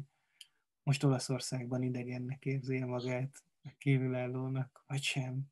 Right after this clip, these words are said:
Majd ezt, ezt ne felejtsük el megkérdezni. Jó, én valakinek hozzászólás, bármi?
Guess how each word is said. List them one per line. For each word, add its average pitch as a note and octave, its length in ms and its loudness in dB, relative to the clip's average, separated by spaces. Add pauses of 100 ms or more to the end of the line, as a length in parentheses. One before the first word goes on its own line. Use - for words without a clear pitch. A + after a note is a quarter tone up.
(140)
Majd B2+ 220 -4
ezt, C3+ 200 -2
ezt D3 200 -2
ne D3+ 100 8
felejtsük B2+ 540 0
el B2+ 120 0
megkérdezni. C3 920 0 (1000)
Jó, D#3 320 8 (100)
én E3+ 400 2
valakinek F3 600 8
hozzászólás, D#3+ 1300 2
bármi? D3+ 500 4